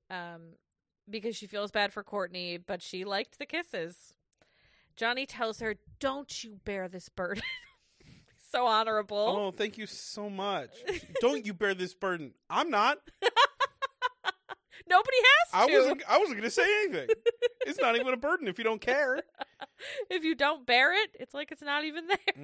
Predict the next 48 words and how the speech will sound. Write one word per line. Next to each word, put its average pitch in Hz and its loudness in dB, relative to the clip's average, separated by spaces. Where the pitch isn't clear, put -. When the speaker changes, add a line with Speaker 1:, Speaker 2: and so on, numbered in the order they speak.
Speaker 2:
Mm. 269 -6
He's 214 -4
like, 220 2
"I 214 2
hope 277 -2
she 240 -10
doesn't 208 -2
find 180 -4
out 160 -2
so 190 -8
I 175 -8
can 175 -12
do 190 -10
my 170 -4
favorite 185 -8
thing 156 -10
and 165 -12
pick 196 -6
someone 185 -4
no 175 -2
one 180 -2
was 180 -8
expecting." 226 -2
Speaker 1:
<laughs> - -4
He's 247 -18
like, 254 -4
"You 277 -4
have 254 -2
done 233 0
nothing 233 0
wrong." 170 -4
And, 262 2
I 277 -4
mean, 285 -6
like, 330 -8
she 339 -4
hasn't 311 2
in 277 -6
the 269 0
way 240 2
that, 233 -2
like, 214 0
neither 214 -4
of 226 -2
them 233 -2
are 214 -4
in 196 -8
couples, 247 -4